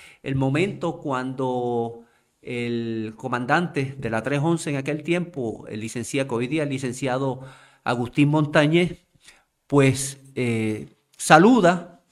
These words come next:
¿verdad? Al general, eh, Edgardo González,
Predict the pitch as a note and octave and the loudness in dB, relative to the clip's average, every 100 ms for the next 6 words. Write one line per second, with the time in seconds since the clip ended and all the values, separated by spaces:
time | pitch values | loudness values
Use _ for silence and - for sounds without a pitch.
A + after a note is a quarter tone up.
0 | _ _ _ - B2 A3 - B2 A#2 A2+ | _ _ _ -6 -4 -2 0 2 2 0
1 | A2 A2 _ _ _ _ _ _ _ C3+ | -4 -8 _ _ _ _ _ _ _ 0
2 | C3 C3+ E3+ F3 - _ _ _ _ _ | 2 4 4 2 -4 _ _ _ _ _
3 | _ _ - - - - - - - - | _ _ -18 -16 -16 -18 -18 -14 -12 -10
4 | A#2+ C3 C#3+ D#3 D3 - C#3 D#3 - E3 | 0 2 4 4 2 -2 0 0 4 4
5 | C#3 C3+ | 4 0